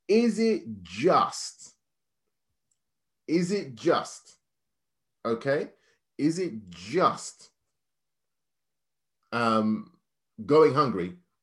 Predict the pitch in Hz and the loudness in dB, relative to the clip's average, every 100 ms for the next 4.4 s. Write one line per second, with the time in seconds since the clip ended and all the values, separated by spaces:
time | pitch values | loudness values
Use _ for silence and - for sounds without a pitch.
0 | _ 82 87 113 123 85 69 - _ _ | _ -10 -2 0 0 -2 -6 -16 _ _
1 | 87 - 104 76 - _ _ _ _ _ | -12 -10 -10 -10 -16 _ _ _ _ _
2 | _ _ 107 90 - 90 - _ _ _ | _ _ -6 -6 -8 -14 -14 _ _ _
3 | _ _ _ 104 - 147 131 139 107 123 | _ _ _ -14 -2 0 0 -2 -2 -2
4 | 117 107 90 76 | -2 -4 -6 -10